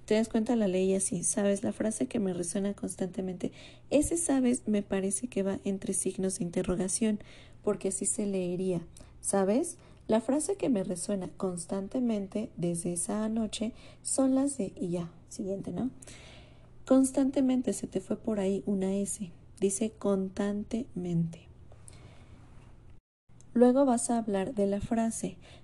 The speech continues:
Le pusiste dos puntos, "No tengamos clemencia con el gobierno", y luego cerraste el guión. O utilizas dos puntos o utilizas guión. No puede ser una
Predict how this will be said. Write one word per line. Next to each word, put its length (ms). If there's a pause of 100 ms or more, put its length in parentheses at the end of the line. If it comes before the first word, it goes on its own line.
Le 140
pusiste 560
dos 300
puntos, 580
"No 180
tengamos 480
clemencia 560
con 260
el 140
gobierno", 580
y 100
luego 340 (400)
cerraste 1080 (100)
el 140
guión. 240 (400)
O 120
utilizas 680
dos 160
puntos 580
o 100
utilizas 720
guión. 300 (480)
No 140
puede 220
ser 300
una 320